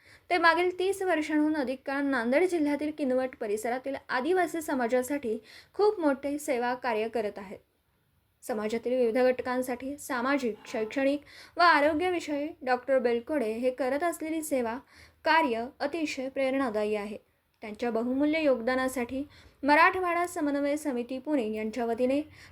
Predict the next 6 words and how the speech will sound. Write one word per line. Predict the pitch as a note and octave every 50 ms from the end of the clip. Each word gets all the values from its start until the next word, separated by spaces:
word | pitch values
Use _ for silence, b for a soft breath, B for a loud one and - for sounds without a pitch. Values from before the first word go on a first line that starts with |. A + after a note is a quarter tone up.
| B
दोन | C4+ D#4+ F4
हजार | F4 F4+ E4+ F4+ F#4 F#4+
चोवीस | F#4+ - F#4 D#4+ D4+ D4 D4+ D4+
सालातील | D#4+ C#4+ B3+ B3 B3+ C#4+ C#4 C#4+
सामाजिक | D4+ D4+ - D4 A#3 G#3+ A3 A3 B3 C#4 -
क्षेत्रातील | - - F#4 D#4+ D#4 - C4+ C4+ C4 C#4+ D4